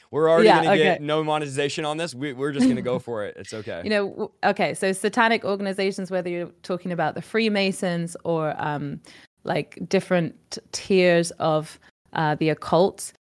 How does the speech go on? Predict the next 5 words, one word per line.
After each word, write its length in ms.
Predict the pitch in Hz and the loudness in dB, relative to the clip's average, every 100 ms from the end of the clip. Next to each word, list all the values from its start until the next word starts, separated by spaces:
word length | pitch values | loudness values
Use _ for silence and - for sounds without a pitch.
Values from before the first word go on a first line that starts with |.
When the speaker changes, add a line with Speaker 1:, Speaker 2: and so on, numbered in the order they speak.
| _ _ - | _ _ -6
Speaker 2:
they 360 | 170 190 214 - | 4 6 6 4
all 320 | - 202 196 180 | 4 6 6 4
operate 540 | 185 180 185 170 165 - | 2 0 0 0 0 -2
in, 380 | 170 160 156 - _ _ _ _ _ _ _ _ - | -2 -2 -4 -8 _ _ _ _ _ _ _ _ -6
um, 640 | 170 160 151 147 143 147 | -2 -2 -2 -4 -6 -10